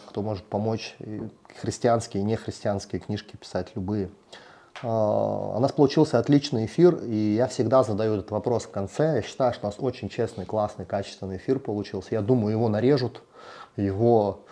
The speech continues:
снова обкатают. Вот я уже готов к тому, что и моя кандидатура <laughs> вот, зайдёт, зайдёт на какие-то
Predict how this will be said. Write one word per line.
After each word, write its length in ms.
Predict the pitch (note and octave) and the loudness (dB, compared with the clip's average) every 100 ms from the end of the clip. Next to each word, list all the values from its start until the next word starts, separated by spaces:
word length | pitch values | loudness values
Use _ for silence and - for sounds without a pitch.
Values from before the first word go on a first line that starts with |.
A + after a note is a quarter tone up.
| - _ | -20 _
снова 600 | - A#2+ A#2+ A2+ G#2 G#2 | -4 4 6 6 6 2
обкатают. 1120 | A2 - - - - - G#2 C#3 C#3+ C3+ A#2 - | 0 -6 -16 -20 -10 -6 4 6 8 6 2 -4
Вот 240 | A2+ G#2 | -6 4
я 160 | B2 C3 | 8 8
уже 180 | B2 A2+ | 8 6
готов 360 | A2+ B2+ B2 | 4 6 6
к 80 | - | 6
тому, 240 | A2+ A2 | 0 2
что 200 | A2+ - | 0 0
и 80 | G#2 | 2
моя 300 | A2 A2+ C#3+ | 4 6 6
кандидатура 680 | D3 B2+ B2+ B2 C3+ C3 B2 - - | 6 6 8 8 8 8 8 4 4
<laughs> 220 | D#3+ F3 | 8 10
вот, 180 | D#3+ D3+ - - - | 12 10 6 6 10
зайдёт, 520 | C#3+ D3 D3 D3+ - - - | 12 12 12 10 8 4 8
зайдёт 440 | D3 D3 C#3+ D3+ | 10 12 12 10
на 80 | C#3+ | 10
какие-то 480 | B2 A#2+ C3 B2+ C#3 | 4 6 8 8 8